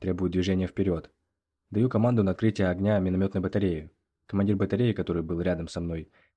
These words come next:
реагирует мгновенно. Через секунд сорок на канал высыпались мины. Темп огня у нашей миномётной батареи был как в лучшие времена на каком-нибудь, э, германском полигоне.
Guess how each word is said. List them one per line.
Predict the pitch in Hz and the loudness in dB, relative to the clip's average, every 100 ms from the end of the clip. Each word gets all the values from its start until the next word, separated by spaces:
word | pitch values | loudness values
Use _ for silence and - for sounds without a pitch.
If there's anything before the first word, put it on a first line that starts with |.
| - | -2
реагирует | 101 101 110 104 | 0 2 2 2
мгновенно. | 104 104 101 85 78 80 _ _ _ | 0 2 2 0 -4 -12 _ _ _
Через | - 110 | -4 -4
секунд | 113 113 117 101 | -2 0 0 2
сорок | 131 117 | 0 0
на | 95 | -2
канал | 92 98 104 | 0 2 2
высыпались | 95 95 - 98 113 | 0 -2 -2 0 2
мины. | 104 85 80 - _ _ - | 2 0 -6 -14 _ _ -4
Темп | 104 101 | -2 0
огня | 98 110 117 | 2 4 4
у | |
нашей | 101 98 95 | 2 0 0
миномётной | 95 95 98 92 | 0 0 -2 -4
батареи | 92 95 110 | -6 -2 0
был | 92 82 82 | 0 -2 -4
как | - - - | -6 -10 -4
в | 135 | -4
лучшие | 147 110 | -2 0
времена | 95 92 98 107 | 0 2 2 2
на | 92 | -2
каком-нибудь, | - 90 90 87 87 - | -4 -4 -2 -4 -8 -10
э, | 78 - | -12 -8
германском | 87 95 92 - 95 | -2 0 0 -2 -2
полигоне. | 98 98 98 82 80 | 0 2 0 -2 -8